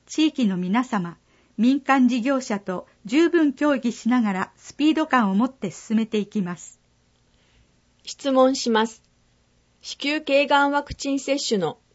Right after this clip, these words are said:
Speaker 2: 考え方を伺う。現在、積極的推奨は中止だが、子宮頸がんの発症は増加し続けている。ワクチン接種の判断として正しい知識や情報提供が必要だが、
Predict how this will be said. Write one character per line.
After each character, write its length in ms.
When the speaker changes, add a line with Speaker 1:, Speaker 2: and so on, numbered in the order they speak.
Speaker 2:
考 300
え 100
方 240
を 80
伺 360
う。 100
現 260
在、 280
積 240
極 220
的 220
推 240
奨 280
は 160
中 200
止 160
だ 140
が、 200
子 240
宮 160
頸 220
が 160
ん 80
の 80
発 220
症 260
は 240
増 240
加 160
し 120
続 200
け 140
て 140
い 80
る。 140
ワ 140
ク 100
チ 160
ン 80
接 160
種 120
の 80
判 260
断 220
と 100
し 100
て 280
正 300
し 140
い 60
知 140
識 240
や 220
情 240
報 160
提 260
供 220
が 120
必 280
要 120
だ 140
が、 220